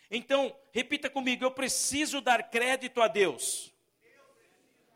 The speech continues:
Eu preciso acreditar em Deus como um Deus poderoso na minha vida.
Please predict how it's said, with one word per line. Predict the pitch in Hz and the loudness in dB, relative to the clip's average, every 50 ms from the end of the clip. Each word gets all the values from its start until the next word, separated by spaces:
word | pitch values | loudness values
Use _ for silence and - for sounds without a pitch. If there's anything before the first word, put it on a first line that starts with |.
| 226 226 214 _ _ _ _ _ _ _ _ _ _ _ _ _ _ _ _ _ _ _ - | _ _ _ _ _ _ _ _ _ _ _ _ _ _ _ _ _ _ _ _ _ _ -2
Eu | 220 254 285 294 285 | 2 4 4 4 2
preciso | - 254 240 220 - - - - - - 320 381 415 370 247 302 | 2 0 0 0 0 -2 -2 -2 0 2 6 6 6 6 4 2
acreditar | 277 294 302 302 302 - 262 240 - - 262 302 320 | 2 2 2 2 2 2 0 -2 0 4 4 4 4
em | 294 277 247 | 4 2 2
Deus | 240 247 220 190 151 123 - - - - - _ _ _ _ _ _ _ _ _ _ _ _ _ _ _ _ _ _ _ _ _ _ _ _ _ _ _ _ _ _ _ _ - | 2 4 4 4 2 -2 -6 -10 -12 -14 -16 _ _ _ _ _ _ _ _ _ _ _ _ _ _ _ _ _ _ _ _ _ _ _ _ _ _ _ _ _ _ _ _ 6
como | 254 311 330 320 320 | 8 8 8 8 6
um | 294 262 208 | 2 2 2
Deus | 190 262 302 320 339 - - - | 4 8 8 8 8 6 2 -4
poderoso | - - 294 339 330 311 294 269 254 262 277 294 277 254 - - 135 104 - _ _ _ _ _ _ _ _ _ _ _ _ _ _ _ _ _ _ _ _ _ _ _ _ _ _ _ _ - | -2 2 2 4 4 6 6 6 6 8 8 8 8 8 4 -2 -12 -16 -18 _ _ _ _ _ _ _ _ _ _ _ _ _ _ _ _ _ _ _ _ _ _ _ _ _ _ _ _ -2
na | 170 220 233 220 | 2 2 2 4
minha | 208 220 262 302 294 285 254 | 2 0 -2 0 0 -2 -4
vida. | 185 156 180 254 262 - - 147 107 - | -2 -2 0 0 0 0 -2 -6 -6 -8